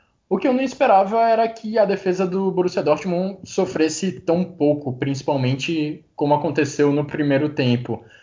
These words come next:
O P S G circulava a bola de um lado pro outro, trocava passes, mas não encontrava muitas brechas pra entrar na grande área.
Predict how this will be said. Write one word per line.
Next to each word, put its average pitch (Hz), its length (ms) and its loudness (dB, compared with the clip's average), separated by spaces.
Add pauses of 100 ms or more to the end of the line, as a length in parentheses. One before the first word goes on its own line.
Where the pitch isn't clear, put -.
(140)
O 131 120 -4
P 135 100 4
S 135 180 2
G 143 140 4
circulava 143 680 2
a - 20 6
bola 135 320 2
de 131 80 -4
um 127 80 -4
lado 139 220 -2
pro 127 180 -8
outro, 143 560 -2
trocava 135 420 0
passes, 135 460 -2
mas 143 360 -6
não 143 200 -4
encontrava 147 560 -2
muitas 143 340 -2
brechas 131 460 0
pra 143 200 -2
entrar 139 600 0 (460)
na 135 180 2
grande 143 420 0
área. 117 520 2